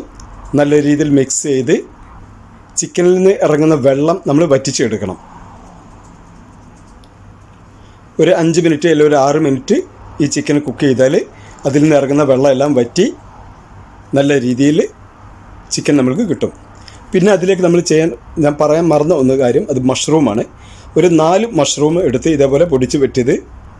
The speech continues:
നമ്മളിതിലേക്ക് ആഡ് ചെയ്യണം. ഈ മഷ്റൂമും ചിക്കനും വേവുന്നതിന് വേണ്ടി ഒരു നാല് മിനിറ്റ്, അഞ്ച് മിനിറ്റ് വെയിറ്റ് ചെയ്യുക. പിന്നെ അതിലേക്ക് നമ്മൾക്ക് ആഡ് ചെയ്യുന്ന വെജിറ്റബിൾസാണ്, ക്യാരറ്റ് ഉണ്ട്, പിന്നെ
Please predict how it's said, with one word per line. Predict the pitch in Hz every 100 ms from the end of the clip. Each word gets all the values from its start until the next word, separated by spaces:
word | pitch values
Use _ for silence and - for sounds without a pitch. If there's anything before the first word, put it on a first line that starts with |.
| - - - - - - -
നമ്മളിതിലേക്ക് | 135 143 127 143 202 - 117
ആഡ് | 120 110
ചെയ്യണം. | 101 87 - - - - - - - - - - - -
ഈ | 165
മഷ്റൂമും | 165 180 208 220 -
ചിക്കനും | 170 180 196 - - - - - - - - - - - - - - - - 151
വേവുന്നതിന് | 165 175 190 190 175
വേണ്ടി | 160 190 170
ഒരു | 165 160
നാല് | 151 156
മിനിറ്റ്, | 147 147 147
അഞ്ച് | 143 147
മിനിറ്റ് | 135 127 208 - 131
വെയിറ്റ് | 135 139 120
ചെയ്യുക. | 120 143 156
പിന്നെ | 139 147
അതിലേക്ക് | 135 143 147
നമ്മൾക്ക് | 139 139 156 190 131
ആഡ് | 143
ചെയ്യുന്ന | 135 147 - - - - - -
വെജിറ്റബിൾസാണ്, | 147 - 165 156 143 113 95 - - - - - -
ക്യാരറ്റ് | 143 139 135 143
ഉണ്ട്, | 131 208 - - - - - - - 147
പിന്നെ | 135 156